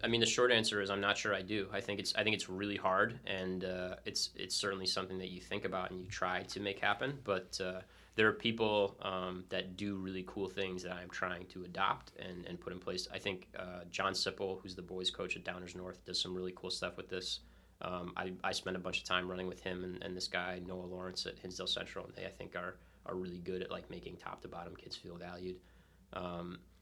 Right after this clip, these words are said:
the, I guess for things that I try to do on a consistent basis, um, I, so we have, everybody checks in by class when you come in. So there's a freshman check-in clipboard, a sophomore, a junior, and a senior.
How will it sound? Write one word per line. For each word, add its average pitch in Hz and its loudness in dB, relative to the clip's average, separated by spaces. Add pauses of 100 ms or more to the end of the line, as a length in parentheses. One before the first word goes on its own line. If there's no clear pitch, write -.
(600)
the, 95 4 (480)
I 110 4
guess 101 6
for 101 2
things 101 2
that 98 2
I 90 4
try 92 2
to 90 0 (380)
do 92 -4
on 92 -4
a 87 -4
consistent 90 -4
basis, 92 0 (460)
um, 90 0
I, 98 4
so - 0
we 113 6
have, 110 8 (200)
everybody 117 4
checks 107 4
in 98 0
by 90 -2
class - 2
when 95 0
you 92 -2
come 92 -2
in. - -6
So - 0
there's 90 -4
a 90 -6
freshman 110 4
check-in 101 2
clipboard, 92 -2
a 87 0
sophomore, 90 0
a 87 -8
junior, 90 -6
and 87 -8
a - -2
senior. - -4